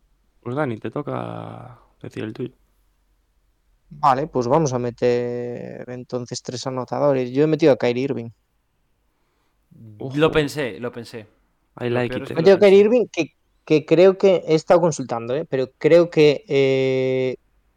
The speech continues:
Speaker 2: no tiene tantos partidos en el clutch como otros, por ejemplo, Lillard o, o algunos de los que habéis dicho vosotros.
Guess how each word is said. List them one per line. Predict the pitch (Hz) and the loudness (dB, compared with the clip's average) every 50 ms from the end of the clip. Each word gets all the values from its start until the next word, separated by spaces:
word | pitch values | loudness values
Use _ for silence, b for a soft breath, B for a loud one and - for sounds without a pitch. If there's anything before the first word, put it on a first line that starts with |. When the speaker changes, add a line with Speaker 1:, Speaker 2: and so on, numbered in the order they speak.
| _ | _
Speaker 2:
no | - 151 147 143 147 147 | -12 -6 0 2 2 2
tiene | 139 - 147 143 156 156 143 131 120 | 2 0 0 2 2 2 2 0 -2
tantos | - - 139 135 131 - 139 - - | 0 0 0 0 0 -4 -6 -6 -4
partidos | - 135 131 127 - - 135 131 131 123 - - | -2 -2 -2 -2 -2 -2 -2 0 0 -2 -2 -4
en | 127 127 | -8 -8
el | 127 123 120 | -8 -8 -8
clutch | - 135 135 139 143 139 - - - | -4 0 2 2 2 0 -2 -8 -8
como | - 127 120 120 123 123 131 | -6 -6 -6 -4 -2 0 2
otros, | 156 165 165 - 160 165 165 180 _ | 2 0 0 -4 -6 -6 -6 -8 _
por | - - - | -12 -10 -10
ejemplo, | 107 - 117 113 107 110 110 110 110 | -8 -6 -6 -8 -8 -6 -6 -6 -4
Lillard | 117 127 127 127 131 127 131 131 131 127 123 | -4 -4 -4 -2 -2 -2 0 0 0 0 -2
o, | 120 117 113 110 110 110 113 110 110 110 | -2 -2 -4 -6 -6 -8 -8 -10 -10 -12
o | - - - 117 | -14 -14 -12 -10
algunos | 117 120 123 123 127 131 127 123 | -8 -6 -6 -6 -6 -8 -8 -8
de | 127 123 | -8 -8
los | 123 - | -8 -8
que | - 127 | -8 -8
habéis | 123 123 120 | -8 -8 -8
dicho | 117 - - 131 | -10 -10 -10 -8
vosotros. | 123 143 147 143 - 185 185 - | -6 -6 -6 -6 -6 -10 -10 -10